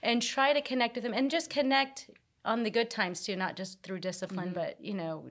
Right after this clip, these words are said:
Speaker 1: doing one-on-one things with them when you can. I think that's really important part of, um, parenting. And then, um, on a different s-, spectrum or note,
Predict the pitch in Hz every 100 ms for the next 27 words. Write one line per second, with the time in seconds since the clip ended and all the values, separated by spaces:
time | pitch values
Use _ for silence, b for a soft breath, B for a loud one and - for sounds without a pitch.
0 | - 190 180 180 170 165 165 170 170 165
1 | 170 165 165 180 160 156 160 160 185 170
2 | 165 170 b b b b b 165 185 165
3 | - 160 - 180 180 170 170 - 175 175
4 | 175 170 - 160 165 160 170 - _ _
5 | - 196 190 202 180 185 196 190 185 B
6 | B B B - 185 180 180 175 - _
7 | _ _ - 190 190 190 214 - 196 -
8 | - _ _ _ - 202 - - - -
9 | 165 - 175 170 170 165 165 175